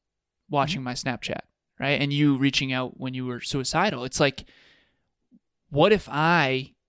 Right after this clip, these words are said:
Speaker 1: didn't do what I was doing? We would never have teamed up, right? And so I remember I have a folder called My Deepest Why, and, and I have screenshotted every video or every audio or every,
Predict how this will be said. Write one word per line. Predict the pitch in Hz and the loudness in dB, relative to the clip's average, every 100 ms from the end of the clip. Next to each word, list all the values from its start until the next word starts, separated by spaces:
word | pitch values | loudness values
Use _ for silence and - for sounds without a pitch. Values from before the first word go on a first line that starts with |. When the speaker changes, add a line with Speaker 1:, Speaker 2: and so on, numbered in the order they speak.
| - | -4
Speaker 1:
didn't | 143 143 135 - | -2 0 -4 -4
do | 139 135 | 0 0
what | 127 | -2
I | 131 143 | -2 -2
was | 131 123 | -4 -2
doing? | 156 185 - - _ _ _ _ _ _ _ _ _ _ _ _ _ _ | 0 0 -4 -12 _ _ _ _ _ _ _ _ _ _ _ _ _ _
We | 160 175 | 2 4
would | 147 | 4
never | 143 131 | 2 -2
have | - | -6
teamed | - 127 127 | -8 -6 -2
up, | 202 - - - _ | -2 -2 -10 -20 _
right? | 147 160 175 | 0 2 4
And | 190 | 4
so | 214 190 - - - - _ _ _ _ _ _ _ _ _ 160 | 6 6 2 -10 -20 -20 _ _ _ _ _ _ _ _ _ 2
I | |
remember | 214 240 156 147 139 - | 4 4 4 4 4 4
I | 139 | 2
have | 139 | 2
a | 135 | 2
folder | 127 - 156 135 | 0 0 2 0
called | - 139 | -2 -4
My | 131 | -4
Deepest | 127 135 135 - | -6 -6 -6 -8
Why, | - 131 139 | -2 0 0
and, | 123 123 123 | 0 -6 -6
and | 131 127 | -6 -4
I | 127 135 | -4 -2
have | 143 131 - - | 0 0 -4 -6
screenshotted | - - 151 143 - 139 131 127 - - | -4 2 2 2 2 2 0 -6 -10 -2
every | 147 139 135 | 0 0 -2
video | 131 131 131 127 | 0 0 0 0
or | 123 | -4
every | 120 131 131 123 | -4 -2 -2 -2
audio | 131 127 127 123 120 | -2 -2 -4 -6 -8
or | 120 | -8
every, | - 127 131 120 117 | -6 -6 -6 -8 -10